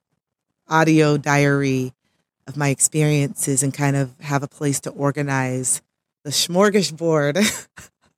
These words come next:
<laughs> of concepts and ideas and thoughts and perspectives and ideas and everything that goes on in my brain. And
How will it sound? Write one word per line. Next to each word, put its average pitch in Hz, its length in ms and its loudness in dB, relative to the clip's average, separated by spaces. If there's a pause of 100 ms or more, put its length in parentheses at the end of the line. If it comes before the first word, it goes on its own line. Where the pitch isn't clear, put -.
(160)
<laughs> - 720 -4
of 185 160 0
concepts 185 600 2
and 160 100 0
ideas 156 460 2
and 147 160 -6
thoughts 160 380 -2
and 151 120 -6
perspectives 160 760 -4
and 143 560 -6 (480)
ideas 170 800 4
and 151 180 -4
everything 160 400 0
that 156 140 -4
goes 151 220 0
on 147 240 2
in 143 240 -4
my 135 160 -6
brain. 127 480 -8 (800)
And 143 640 2